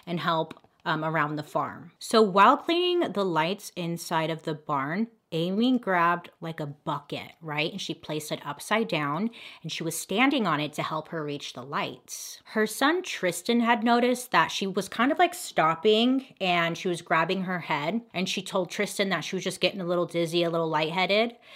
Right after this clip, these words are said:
and that she was, like, trying to, like, hold herself on the bars close to her to prevent herself from falling off of the bucket.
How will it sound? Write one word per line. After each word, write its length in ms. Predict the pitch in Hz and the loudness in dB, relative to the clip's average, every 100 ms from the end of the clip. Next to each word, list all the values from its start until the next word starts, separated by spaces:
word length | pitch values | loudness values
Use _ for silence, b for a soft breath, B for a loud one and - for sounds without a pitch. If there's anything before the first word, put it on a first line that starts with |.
| B - | B 2
and 260 | 185 180 | 6 6
that 120 | 180 175 | 4 0
she 180 | 214 | 0
was, 180 | 185 185 | 0 0
like, 120 | 185 | -4
trying 240 | 185 196 190 | 0 2 4
to, 40 | |
like, 180 | 170 160 | 2 0
hold 280 | - 180 185 | -2 -2 0
herself 640 | 190 190 - 185 196 196 | -2 -2 2 2 2 -2
on 200 | - 185 | -2 0
the 80 | 185 | 0
bars 480 | 160 160 160 185 185 | 4 4 4 2 -2
close 320 | - 170 165 | -2 -2 0
to 100 | - | -2
her 260 | 196 202 226 | 2 2 2
to 80 | 220 | 0
prevent 340 | 196 175 170 - | -2 0 -2 -2
herself 420 | 180 190 - 170 | -6 -4 -2 -2
from 140 | - 175 | -4 -2
falling 340 | 180 170 160 | 2 2 2
off 160 | 156 - | -2 -2
of 100 | 147 | -4
the 60 | |
bucket. 360 | 151 214 233 113 | 2 2 2 -6